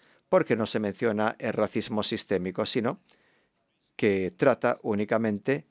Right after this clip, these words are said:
el racismo activo. De manera que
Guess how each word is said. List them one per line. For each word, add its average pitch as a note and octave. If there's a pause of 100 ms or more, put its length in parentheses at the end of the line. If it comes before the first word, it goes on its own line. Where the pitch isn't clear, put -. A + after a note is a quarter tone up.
(420)
el F#2 (1800)
racismo A#2
activo. G2 (760)
De B2+
manera G#2+
que G#2